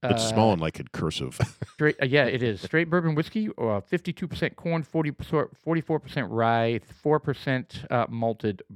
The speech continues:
Speaker 2: barley, and then a straight wheat whiskey, which is eighty, that eighty-three wheat, twelve corn. Yikes, I'm getting a headache now. Uh, I think it's, yeah, it's two. It's two, it's a, it's a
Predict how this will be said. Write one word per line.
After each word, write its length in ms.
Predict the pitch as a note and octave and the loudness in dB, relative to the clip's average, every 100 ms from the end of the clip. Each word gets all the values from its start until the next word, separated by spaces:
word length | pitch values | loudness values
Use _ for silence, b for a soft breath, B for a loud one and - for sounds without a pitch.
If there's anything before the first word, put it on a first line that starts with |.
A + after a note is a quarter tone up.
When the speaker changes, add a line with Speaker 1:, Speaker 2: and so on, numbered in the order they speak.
| F2+ | 2
Speaker 2:
barley, 460 | C#3 D3+ D3+ C#3+ - _ _ _ _ | 4 4 2 -2 -6 _ _ _ _
and 180 | B2 A2+ | -2 0
then 140 | A2+ | 0
a 60 | G#2 | -2
straight 560 | - - D3+ C#3+ - G2+ | -8 -4 0 0 -4 -4
wheat 200 | G3+ - | -2 -2
whiskey, 480 | G#2 F#2+ - F#2 G#2 _ _ _ _ _ - | -4 -6 -6 -8 -10 _ _ _ _ _ -6
which 200 | A#2+ - | -4 -2
is 280 | A2+ F#2+ - _ C#3 | -2 -4 -8 _ -2
eighty, 960 | C#3+ C3 C3+ B2+ A#2 G#2 F#2+ F2+ F2 | -2 -2 -4 -2 -2 -2 -4 -6 -8
that 180 | - B2 | -6 -4
eighty-three 1080 | G2+ A2 B2 B2+ - C#3+ D3+ E3 E3+ E3+ E3+ - | -4 -4 -6 -10 -12 -8 -4 -2 -2 -4 -6 -6
wheat, 480 | C#3+ F#3 - - - | -4 -4 -6 -14 -16
twelve 520 | - D3+ D3+ D#3 C#3 | -4 2 4 4 0
corn. 540 | - D#3 D3 C#3+ D3 C3+ _ - - _ - - | -4 0 2 2 -2 -6 _ -20 -20 _ -20 -12
Yikes, 640 | G#2+ A2+ G#2 G2 - - - | -2 0 0 -2 -8 -12 -8
I'm 80 | A#2 | -6
getting 220 | G#2+ G#2+ | -6 -4
a 20 | |
headache 340 | G#2+ G#2 G#2 | -2 -2 -4
now. 300 | G#2+ G#2 G2+ - B B B B _ _ _ D#3 | -4 -4 -6 -4 B B B B _ _ _ 0
Uh, 440 | D3+ D#3 D3 C#3+ - | 2 4 2 0 -2
I 60 | D#3 | 0
think 160 | G#3+ | 0
it's, 160 | G3 - - | 0 -6 0
yeah, 120 | E3 - | 2 2
it's 120 | - | 0
two. 260 | A#3+ C3 F2+ _ _ _ _ - | 0 0 -4 _ _ _ _ -8
It's 120 | A#2 - | -8 -2
two, 400 | A3 G#3 G3+ - | 2 4 2 -2
it's 160 | D#3 | 0
a, 100 | D3 A#2+ - | 0 0 -6
it's 140 | |
a 60 | - | -2